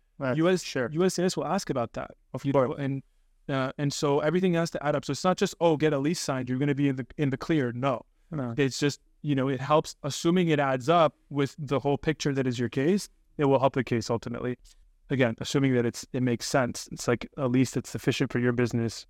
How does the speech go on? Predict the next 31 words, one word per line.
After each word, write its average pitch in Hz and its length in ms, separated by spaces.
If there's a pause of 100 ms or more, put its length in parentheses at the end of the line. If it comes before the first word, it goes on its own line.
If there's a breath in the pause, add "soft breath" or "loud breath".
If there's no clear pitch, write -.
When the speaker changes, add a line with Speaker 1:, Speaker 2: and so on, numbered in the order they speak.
(120)
Speaker 2:
et - 120
cetera. 117 340 (300)
Speaker 1:
Right. 127 280 (460)
Is 143 220
there 160 340
a, 135 500 (520)
and 127 280 (420)
forgive 139 460
me, 117 540
uh, - 460
you 127 180
know, 117 120
as 117 180
I'm 113 520 (380)
trying 127 300
to 123 100
dissect 120 560
the 123 80
various 117 460
things, 120 280
'cause 117 100
I 117 80
know 117 140
there 113 160
are 110 60
other 113 200
types 113 300
of 107 100
visas 113 320
as 107 140
well. 113 200